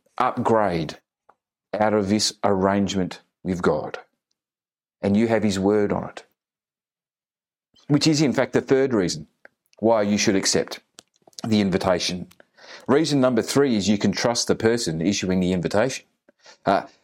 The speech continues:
look, for example, at verse eight. Look at verse eight of Isaiah chapter fifty-five. He says there, "For my thoughts are not your thoughts, neither are my ways your ways, declares the Lord. As the heavens are higher than the earth, so my ways are higher than your ways, and my thoughts than your thoughts.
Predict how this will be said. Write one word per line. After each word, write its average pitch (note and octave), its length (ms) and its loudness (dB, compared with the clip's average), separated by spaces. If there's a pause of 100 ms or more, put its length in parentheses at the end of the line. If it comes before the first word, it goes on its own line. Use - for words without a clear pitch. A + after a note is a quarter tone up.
look, F3+ 220 2
for F3 100 2
example, A#2 400 2
at G2 60 0
verse G#2 260 2
eight. - 460 -2
Look B2+ 120 0
at A#2+ 60 4
verse A2 260 2
eight B2+ 160 2
of F#2+ 120 0
Isaiah F#2 320 2
chapter - 260 -2
fifty-five. D#2+ 680 -2
He G2 100 0
says C#3+ 260 2
there, A#2 240 2 (440)
"For D3 180 0
my D#3 280 0
thoughts G2+ 400 -2
are A#2 60 2
not A2 160 2
your B2 220 2
thoughts, F2 440 -2
neither A#2+ 400 2
are A#2 40 2
my A#2 260 2
ways G#2 380 0
your D3 220 2
ways, F2+ 280 0
declares E2+ 420 -2
the D#2+ 80 -4
Lord. D2 340 -6 (1700)
As B2 340 2
the A2 140 2
heavens C#3+ 440 2
are A#2 100 4
higher B2+ 420 2
than A#2+ 160 2
the G2+ 220 2
earth, G#2+ 200 2
so C3+ 240 2
my B2+ 200 4
ways A2+ 320 2
are A2+ 60 4
higher A#2 240 2
than A2 160 0
your B2+ 260 2
ways, F2+ 380 0
and A2+ 180 2
my B2 160 4
thoughts F#2+ 340 0
than B2 140 2
your E3 180 0
thoughts. - 480 -10